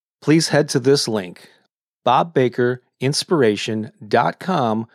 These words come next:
forward slash twenty twenty-four. That'll take you to a page with information on a thirty-day program called Turbocharge Your Life.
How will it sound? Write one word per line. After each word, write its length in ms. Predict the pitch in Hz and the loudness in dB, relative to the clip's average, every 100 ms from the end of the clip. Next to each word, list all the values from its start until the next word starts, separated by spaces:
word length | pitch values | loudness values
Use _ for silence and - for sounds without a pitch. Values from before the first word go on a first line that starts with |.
| _ _ | _ _
forward 440 | - 170 170 131 | -4 0 2 2
slash 640 | - 120 107 104 101 - _ _ _ _ - | 0 0 2 0 -2 -10 _ _ _ _ -12
twenty 420 | - 156 131 110 | 0 0 0 -4
twenty-four. 960 | 110 - 127 120 107 - 101 85 90 - _ _ _ _ _ _ | -4 -2 -2 -2 -4 -2 -2 -4 -16 -20 _ _ _ _ _ _
That'll 220 | - 135 | -2 0
take 280 | 143 151 147 | 2 0 0
you 100 | 156 | -2
to 140 | 147 127 | 0 -2
a 40 | |
page 420 | - 156 175 175 | 0 2 2 2
with 140 | 123 131 | 0 -2
information 720 | 123 123 131 165 165 175 165 | -2 -4 -2 -2 0 -4 -4
on 140 | 123 | -6
a 40 | 107 | -8
thirty-day 520 | - 156 147 135 127 | -2 -2 0 2 0
program 520 | - 160 165 180 180 | 2 0 2 0 -2
called 280 | - 117 - | 0 -2 -2
Turbocharge 880 | - 147 139 123 - 127 123 120 113 | -4 -2 0 0 0 0 2 0 -4
Your 260 | - 104 104 | -10 -6 -6
Life. 520 | 101 127 185 185 - | 0 2 2 0 -8